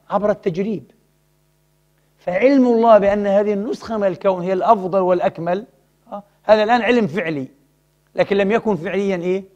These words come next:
باستمرار، إنما كان بالقوة. ما الذي أخرجه من القوة إلى الفعل؟ التجربة. التجربة والخطأ، التجربة والخطأ، يعني على نحو علم الإنسان. هذا الكلام غير صحيح،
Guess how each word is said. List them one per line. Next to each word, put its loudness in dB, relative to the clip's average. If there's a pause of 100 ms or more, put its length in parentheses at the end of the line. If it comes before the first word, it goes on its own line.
(260)
باستمرار، -6 (400)
إنما -6
كان 0 (420)
بالقوة. -4 (600)
ما 4
الذي 6
أخرجه 2
من 0
القوة 2
إلى 4
الفعل؟ -4 (320)
التجربة. -8
التجربة -4
والخطأ، -4
التجربة -4 (460)
والخطأ، 0
يعني -12
على -2
نحو -4
علم -2
الإنسان. -12 (680)
هذا -14
الكلام -6
غير -8
صحيح، -20